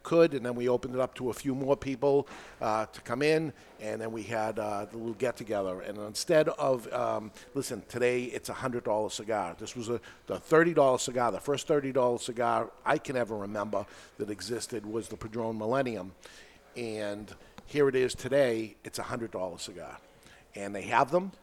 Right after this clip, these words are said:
and they come in boxes of four, four hundred dollars for, for the cigars. But I said, "Let me get a bunch of them. I wanna have those people back. I know you're coming up. It'd be a perfect time to end up doing this."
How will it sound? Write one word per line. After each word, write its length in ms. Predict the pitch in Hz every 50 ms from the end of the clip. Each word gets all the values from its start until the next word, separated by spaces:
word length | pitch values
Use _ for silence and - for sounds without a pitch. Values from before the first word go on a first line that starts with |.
| - - - - - - _ _ -
and 180 | 110 107 104 107
they 80 | 107
come 200 | 101 - 123 117
in 80 | 113 101
boxes 360 | 98 113 113 113 - - -
of 100 | 110 -
four, 320 | - - 131 135 160 180 175
four 200 | - - 123 110
hundred 280 | 101 127 117 107 101
dollars 320 | - 107 104 110 120 123 -
for, 360 | - - - - 113 113 98 -
for 220 | - - 123 117 110
the 60 | 98
cigars. 420 | - 117 107 113 113 127 135 127
But 100 | - 107
I 80 | 98 98
said, 240 | - - 120 104 - - - - -
"Let 100 | - 120
me 80 | 131 156
get 160 | 151 170 175
a 40 | 156
bunch 300 | 123 113 113 117 - -
of 60 | 113 95
them. 200 | 101 101 101 - - - - - - -
I 60 | - 101
wanna 180 | 110 107 101
have 160 | 113 117 113
those 180 | 110 127 123 117
people 280 | - - 131 113 120 117
back. 400 | 101 117 98 90 90 95 - -
I 100 | 92 98
know 160 | 98 110 113
you're 120 | 120 120 113
coming 300 | - - 123 123 135 139
up. 280 | 147 147 - - - - - - - - -
It'd 120 | - -
be 100 | - 113
a 40 | 104
perfect 340 | - - 131 123 117 117 -
time 200 | - 123 120 117
to 100 | - 123
end 140 | 113 113 110
up 140 | 110 92 -
doing 220 | 135 139 135 127
this." 280 | 113 98 95 - -